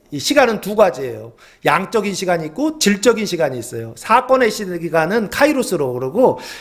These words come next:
이거는 질적인 시간, 태어나서 죽을 때까지 시간이 그냥 흘러가잖아요.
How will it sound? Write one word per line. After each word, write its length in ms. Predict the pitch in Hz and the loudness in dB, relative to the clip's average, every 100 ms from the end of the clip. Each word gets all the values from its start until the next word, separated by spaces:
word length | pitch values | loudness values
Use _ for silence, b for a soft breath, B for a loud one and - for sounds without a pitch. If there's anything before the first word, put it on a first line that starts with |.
| B | B
이거는 320 | 156 196 208 | 4 6 6
질적인 460 | - 214 254 240 220 | 4 2 2 2 -2
시간, 360 | - 143 120 | -8 -10 -10
태어나서 460 | - 277 277 233 214 | -2 2 4 2 -2
죽을 260 | - 190 190 | -4 -4 -2
때까지 320 | 185 175 170 | 0 0 0
시간이 400 | - 262 254 220 | -2 2 4 4
그냥 240 | 190 175 | 2 2
흘러가잖아요. 880 | 196 269 254 185 135 123 165 220 127 | 2 2 4 2 -2 -2 -2 -2 -8